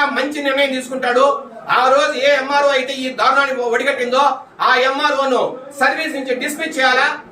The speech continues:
అట్లాగే ఎవరైతే ప్రోత్సాహం చేసి ఈ రికార్డు మార్పించారో వాళ్ళ మీద క్రిమినల్ కేసు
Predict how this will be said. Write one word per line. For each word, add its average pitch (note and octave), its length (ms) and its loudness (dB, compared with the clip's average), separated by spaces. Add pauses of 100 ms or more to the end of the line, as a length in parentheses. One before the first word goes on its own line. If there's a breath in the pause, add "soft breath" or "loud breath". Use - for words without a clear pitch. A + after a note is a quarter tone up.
(240)
అట్లాగే C#4+ 360 0 (180)
ఎవరైతే C#4+ 460 0
ప్రోత్సాహం C#4+ 500 0
చేసి C4+ 260 -2 (460)
ఈ C4+ 40 -2 (120)
రికార్డు C#4+ 340 2
మార్పించారో C4 540 0 (360)
వాళ్ళ C#4+ 260 4
మీద C#4+ 120 -2 (140)
క్రిమినల్ E4+ 320 2
కేసు D4+ 160 0